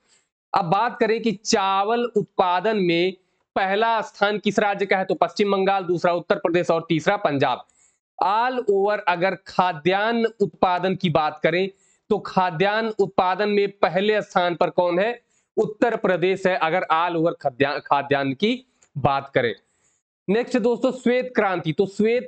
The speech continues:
आप जानते हैं, श्वेत सफेद, यहां पर आप देख रहे हैं दूध, दूध का रंग कैसा है दोस्तों?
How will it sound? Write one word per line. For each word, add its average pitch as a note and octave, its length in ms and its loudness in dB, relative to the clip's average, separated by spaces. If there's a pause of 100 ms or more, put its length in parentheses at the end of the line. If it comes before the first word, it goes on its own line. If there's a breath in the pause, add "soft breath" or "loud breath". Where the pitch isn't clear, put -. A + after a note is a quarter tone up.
आप G3+ 260 0
जानते G3+ 300 0
हैं, G3 100 0
श्वेत A3+ 520 -2
सफेद, G3 500 0
यहां F3+ 200 0
पर G3+ 140 0
आप G3 140 0
देख G3 240 -2
रहे G#3 80 2
हैं E3 100 -2
दूध, E3+ 300 0
दूध F3+ 320 0
का G3 120 0
रंग F#3+ 220 0
कैसा F#3+ 320 0
है G3+ 80 0
दोस्तों? G3+ 380 0